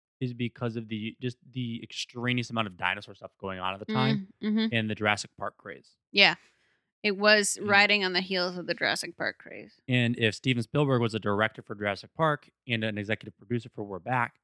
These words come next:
Speaker 1: I'm wondering if it was, like, to invest in both of those for toys would be counterintuitive.
Speaker 2: Yeah, I can see that, which is unfortunate.
Speaker 1: Mm-hmm. But should we move on to our last aspect of the night?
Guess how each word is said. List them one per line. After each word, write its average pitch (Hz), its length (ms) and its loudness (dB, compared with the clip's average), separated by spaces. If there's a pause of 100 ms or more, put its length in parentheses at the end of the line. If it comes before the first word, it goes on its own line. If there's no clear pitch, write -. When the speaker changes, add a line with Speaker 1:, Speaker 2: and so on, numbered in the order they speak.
(680)
Speaker 1:
I'm 117 220 -4
wondering 117 340 -2
if 110 80 -10
it 117 40 -12
was, 104 120 -10
like, 104 140 -10
to 117 100 -8
invest 113 380 -2
in 104 160 -8
both 107 280 0
of 107 100 -14
those 104 220 0
for - 160 -20
toys 117 460 -2 (680)
would 107 100 -8
be 104 100 -4
counterintuitive. 90 720 -6 (600)
Speaker 2:
Yeah, 190 320 -2 (580)
I 240 120 4
can 233 180 -4
see 185 180 -10
that, 180 200 -2
which 190 180 -10
is 202 120 -8
unfortunate. 202 500 -12 (320)
Speaker 1:
Mm-hmm. 131 120 -20 (760)
But 117 140 -8 (220)
should - 200 -8
we 127 60 0
move 131 200 2
on 131 240 4
to 131 200 -4
our 123 440 2
last 117 380 0
aspect 120 400 -2
of 120 60 -4
the 117 60 0
night? 127 200 0